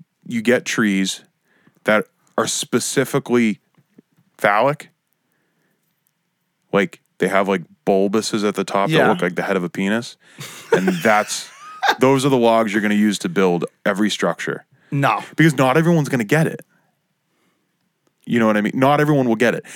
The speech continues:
Speaker 1: If you call it Bricktown and everything's bricks, everyone gets it. But if
Speaker 2: Well, not necessarily.
Speaker 1: No, but every-,
Speaker 2: Oh.
Speaker 1: pretty much everyone will get it. But, like, only the Zoomers will get the fucking Bricktown and everything's phallic looking logs.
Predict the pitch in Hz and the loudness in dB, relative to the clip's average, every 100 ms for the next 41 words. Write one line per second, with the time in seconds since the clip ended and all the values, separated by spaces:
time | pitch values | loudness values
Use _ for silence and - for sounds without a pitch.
0 | - 123 131 165 185 175 165 - 131 120 | -6 -2 2 4 2 2 -2 0 -2 -2
1 | 117 - 110 123 135 113 156 127 - - | -4 -2 -2 0 -4 0 0 0 -2 -14
2 | - _ _ _ _ 160 147 143 123 127 | -16 _ _ _ _ 2 4 2 2 2
3 | 123 - - - _ _ _ _ - _ | 0 -2 -4 -6 _ _ _ _ -20 _
4 | _ _ - 120 95 - - 110 143 202 | _ _ 0 2 2 -4 -4 -4 0 0
5 | 190 151 135 202 214 135 135 135 131 - | 0 -2 -2 0 2 2 4 4 0 -6
6 | - 139 135 175 190 - - 180 170 147 | -2 0 4 2 0 -8 -4 -2 0 0
7 | 143 123 110 101 90 78 - - - _ | 0 0 -2 0 0 -2 -6 -18 -20 _
8 | _ - - - - 208 - _ _ _ | _ -2 -2 -2 -2 -2 -4 _ _ _
9 | _ - 131 135 117 104 113 147 120 98 | _ -2 0 0 0 -2 0 0 2 0
10 | 95 - - _ 98 92 82 - 95 90 | -2 -8 -16 _ -2 0 -2 -4 -6 -6
11 | - 85 76 _ - 104 - 98 87 82 | -6 -12 -14 _ -6 -6 -4 -6 -4 -6
12 | 80 80 80 78 - - 82 80 76 80 | -8 -8 -10 -12 -12 -6 -4 -4 -6 -10
13 | - 78 76 120 85 - - - | -10 -12 -2 0 0 -4 -16 -20